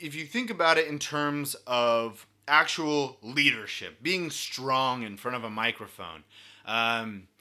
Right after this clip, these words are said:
getting out a good message that, that unites, those kinds of things, he's terrible at that. He's terrible at that.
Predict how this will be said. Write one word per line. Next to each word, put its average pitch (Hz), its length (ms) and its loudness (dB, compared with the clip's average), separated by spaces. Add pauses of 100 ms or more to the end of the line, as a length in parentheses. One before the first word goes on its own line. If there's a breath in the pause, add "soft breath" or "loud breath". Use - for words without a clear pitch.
(580 soft breath)
getting 170 340 2
out 165 140 4
a 156 60 2
good 143 340 0
message 110 960 -6
that, 123 360 4
that 117 200 -2
unites, 117 760 -4
those 170 300 0
kinds 170 220 -2
of 143 80 -4
things, 120 240 -6
he's 220 200 4
terrible 120 400 2
at 95 100 -8
that. 78 240 -12 (380)
He's 160 160 -2
terrible 131 300 4
at 92 100 -8
that. - 160 -16